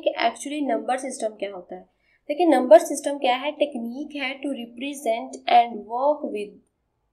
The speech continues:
numbers। simply कि number को represent करने की जो टेक्निक है वो number system है। आपने daily की life में बहुत सारे जो है आप, अ, numbers देखते हैं, कुछ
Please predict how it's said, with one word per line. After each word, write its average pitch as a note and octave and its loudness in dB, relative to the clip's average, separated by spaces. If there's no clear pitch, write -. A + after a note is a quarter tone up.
numbers। B3 2
simply C#4 -4
कि E4+ 4
number C4 6
को D4+ 4
represent C#4+ -4
करने A#3+ 4
की A#3+ -10
जो B3+ -14
टेक्निक A#3+ -6
है C#4+ 0
वो C4+ -6
number G#3 0
system A3+ -4
है। C4+ -4
आपने C#4 -8
daily B3+ -6
की C#4+ -8
life G#3 -2
में C4 -10
बहुत C4 -8
सारे A3 -2
जो A3+ -20
है G#3+ -6
आप, G#3 -8
अ, - -2
numbers A3 -8
देखते G3+ -2
हैं, A#3+ -10
कुछ C4+ -4